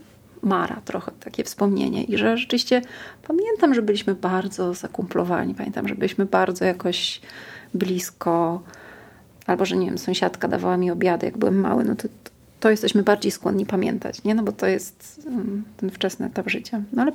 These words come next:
potem różne znajomości się rozmywają, nawet jak były bardzo znaczące przez jakiś czas. I ich nie ma, znaczy ciężko przywołać z powrotem to uczucie, które się miało wcześniej. Ono już nie istnieje.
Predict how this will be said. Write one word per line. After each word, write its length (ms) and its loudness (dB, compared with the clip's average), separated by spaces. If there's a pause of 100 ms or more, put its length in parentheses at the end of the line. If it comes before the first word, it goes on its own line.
(120)
potem 300 2
różne 240 2
znajomości 500 2
się 140 -2
rozmywają, 520 2
nawet 240 2
jak 120 -2
były 140 0
bardzo 280 2
znaczące 460 -4
przez 160 -14
jakiś 220 -10
czas. 260 -6 (320)
I 160 2
ich 120 0
nie 160 6
ma, 100 0
znaczy 220 -2
ciężko 320 2
przywołać 580 2 (240)
z 140 -18
powrotem 520 2
to 140 2
uczucie, 400 0
które 220 -8
się 140 0
miało 180 0
wcześniej. 440 -2
Ono 120 4
już 180 0
nie 80 4
istnieje. 520 2